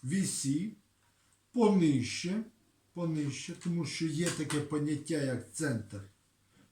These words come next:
е, тяжесті. І саме цікаве, щоб він не переміщався під час руху, тобто добре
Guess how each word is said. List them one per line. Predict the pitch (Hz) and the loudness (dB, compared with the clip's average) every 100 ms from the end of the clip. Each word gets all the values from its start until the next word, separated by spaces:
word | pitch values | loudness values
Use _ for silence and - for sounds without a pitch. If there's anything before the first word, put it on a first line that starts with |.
| _ - _ - | _ -20 _ -4
е, | 139 131 127 120 104 - | 0 2 4 2 -2 -4
тяжесті. | 135 110 127 131 - 214 - - - - - _ - - - - - | -2 -2 -4 -6 -6 -6 -6 -10 -20 -20 -20 _ -20 -20 -20 -20 -4
І | 196 262 294 302 - _ _ - | 6 10 10 8 -8 _ _ -6
саме | - - 190 220 240 262 262 254 _ _ _ - _ | 0 4 6 8 8 6 4 0 _ _ _ -20 _
цікаве, | - 214 208 220 240 226 | -4 -2 4 4 6 2
щоб | - - 160 127 | 0 0 2 2
він | 139 214 233 - - | 4 4 4 0 -4
не | 147 165 175 180 175 | 0 4 4 4 2
переміщався | - 175 165 165 151 - - 175 175 - - 139 | 2 2 4 2 2 2 2 2 2 0 -2 -4
під | - 131 - - | -2 -6 -6 -2
час | 147 127 - | 0 2 2
руху, | 143 170 - 104 - | 2 2 -2 -8 -6
тобто | 107 - 117 | -8 -8 -8
добре | 95 92 131 156 185 196 226 247 | -8 -4 0 2 2 0 -2 -2